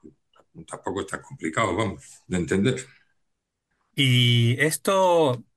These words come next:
Speaker 2: dentro de Estados Unidos, ¿tú crees que puede llegar a tener efecto? Porque, eh, en los últimos días, desde que empezó esta, este, esta guerra contra Irán, eh, hay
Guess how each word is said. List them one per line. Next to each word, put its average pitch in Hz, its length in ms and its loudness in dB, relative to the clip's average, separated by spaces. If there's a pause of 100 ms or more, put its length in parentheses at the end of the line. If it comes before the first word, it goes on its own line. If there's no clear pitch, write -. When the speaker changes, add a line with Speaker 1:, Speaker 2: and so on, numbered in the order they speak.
(380)
Speaker 2:
dentro 147 480 0
de 147 80 2
Estados 127 340 -4
Unidos, 151 380 0
¿tú 135 140 -2
crees 139 260 0
que 135 180 -2
puede 139 420 -2
llegar 135 300 2
a 131 120 0
tener 131 320 2
efecto? 135 520 -2
Porque, 123 360 -2 (420)
eh, 131 260 2 (160)
en 135 140 2
los 139 200 2
últimos 170 480 2
días, 165 340 2
desde 120 260 0
que 123 80 -4
empezó 127 560 0
esta, 123 720 2 (200)
este, 117 680 0
esta 131 240 0
guerra 127 480 2 (320)
contra 127 420 0
Irán, 147 520 0 (440)
eh, 131 540 2 (400)
hay 147 600 2